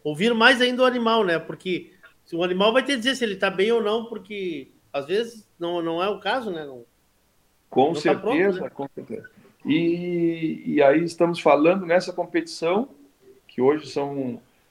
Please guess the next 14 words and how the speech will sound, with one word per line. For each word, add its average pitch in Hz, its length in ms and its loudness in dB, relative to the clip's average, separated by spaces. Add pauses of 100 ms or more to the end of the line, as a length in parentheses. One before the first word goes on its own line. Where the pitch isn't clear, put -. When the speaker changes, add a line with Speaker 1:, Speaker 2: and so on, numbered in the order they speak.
(120)
Speaker 2:
não 127 140 -2
chegam 156 300 -2
a - 20 -6
ser 147 220 -2
vinte 147 300 -4
e 151 40 -6
um 139 100 -4
dias, 135 440 0
em 123 200 -2
média 139 520 2
hoje 151 260 2
são 143 160 -4
trinta 139 460 0
dias, 147 520 -12